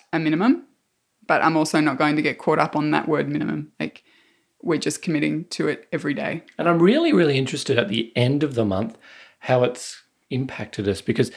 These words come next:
Speaker 2: this is something that I know you do every day.
Speaker 1: Mm-hmm.
Speaker 2: It's not something that I do every day.
Speaker 1: No.
Speaker 2: We are in a particularly busy cycle at the moment. This month is, is probably our busiest. And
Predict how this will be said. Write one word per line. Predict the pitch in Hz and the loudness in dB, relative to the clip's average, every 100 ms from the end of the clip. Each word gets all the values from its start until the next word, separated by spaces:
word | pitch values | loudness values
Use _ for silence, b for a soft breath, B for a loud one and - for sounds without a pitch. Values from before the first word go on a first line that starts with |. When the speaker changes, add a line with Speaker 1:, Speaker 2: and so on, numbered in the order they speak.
| B B | B B
Speaker 2:
this | - 170 | 0 2
is | 208 - | 0 0
something | 170 123 123 | 0 0 0
that | 113 | 2
I | |
know | 110 101 | 2 2
you | 98 92 101 | 0 0 2
do | 117 110 95 | 4 4 2
every | 85 92 | -2 -4
day. | 85 82 175 | -4 -2 0
Speaker 1:
Mm-hmm. | 175 165 208 | -2 -4 -4
Speaker 2:
It's | - - | -4 0
not | 120 131 - | 2 2 0
something | - 123 - 98 | -4 -4 -4 -6
that | 101 | -2
I | 95 98 | 0 2
do | 95 90 | 0 -2
every | 85 92 | -4 -4
day. | 85 85 | -4 -2
Speaker 1:
No. | - - 160 B - | -2 -4 -10 B 4
Speaker 2:
We | 131 | 6
are | 127 | 6
in | 117 | 2
a | |
particularly | 107 - - - - 117 107 - _ _ _ _ _ 113 - | -4 -4 -4 -2 2 2 2 -2 _ _ _ _ _ -18 -2
busy | 127 120 107 107 101 | 0 2 2 2 2
cycle | - - 101 101 - 98 95 107 _ _ - | -2 0 0 0 0 0 0 -4 _ _ -4
at | - | -2
the | 117 | 0
moment. | 95 98 180 226 | 2 2 2 0
This | 104 95 | -2 0
month | 101 95 98 98 | 2 2 2 -4
is, | 87 - B B B B | -6 -14 B B B B
is | - | -4
probably | 104 95 90 95 90 | -2 0 0 0 0
our | |
busiest. | 85 107 104 87 92 - - b b b - | 2 0 0 -2 -4 -10 -18 b b b -2
And | 117 113 113 110 107 | 2 4 4 2 0